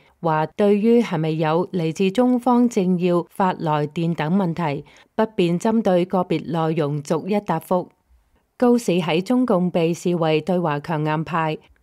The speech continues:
中共外交部發言人郭家坤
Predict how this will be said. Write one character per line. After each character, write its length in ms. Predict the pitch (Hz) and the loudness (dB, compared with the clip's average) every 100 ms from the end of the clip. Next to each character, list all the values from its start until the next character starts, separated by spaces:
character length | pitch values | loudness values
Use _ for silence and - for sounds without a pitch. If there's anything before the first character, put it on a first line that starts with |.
| _ _ _ | _ _ _
中 240 | 262 262 | 0 2
共 200 | 226 170 | 2 2
外 180 | 165 156 | 2 0
交 180 | 180 214 | 0 -2
部 220 | 196 160 | 0 0
發 180 | 156 180 | 0 -2
言 220 | 156 156 | -2 -2
人 280 | 156 151 156 | 0 -2 -2
郭 180 | 196 180 | -2 -2
家 160 | 214 214 | -2 -2
坤 360 | 214 226 214 | 0 0 0